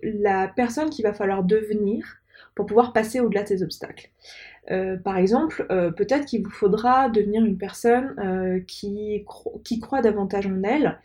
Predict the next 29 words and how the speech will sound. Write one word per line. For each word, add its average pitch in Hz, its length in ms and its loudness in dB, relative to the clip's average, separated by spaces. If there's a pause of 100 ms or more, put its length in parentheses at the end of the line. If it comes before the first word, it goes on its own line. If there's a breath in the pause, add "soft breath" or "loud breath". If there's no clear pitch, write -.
(280 loud breath)
et 185 100 -6
qui 185 120 -14
se - 220 -12
laisse 185 160 -4
pas 254 220 6
abattre 233 600 0
au 208 80 0
pr-, - 200 -14
à 208 80 -4
la 196 100 -2
première, 220 460 -2
euh, 190 160 -2
difficulté, 185 520 -8
ce - 80 -14
qui - 100 -12
est - 20 -16
probablement 208 420 2
le 190 60 -6
cas, 262 240 -2
quel 196 100 -12
que 190 80 -6
soit 202 180 -2
l'objectif 185 460 -4
que - 100 -10
vous 190 240 -4
allez 180 180 0
avoir 185 280 -4
à 180 80 -2
faire, - 220 -12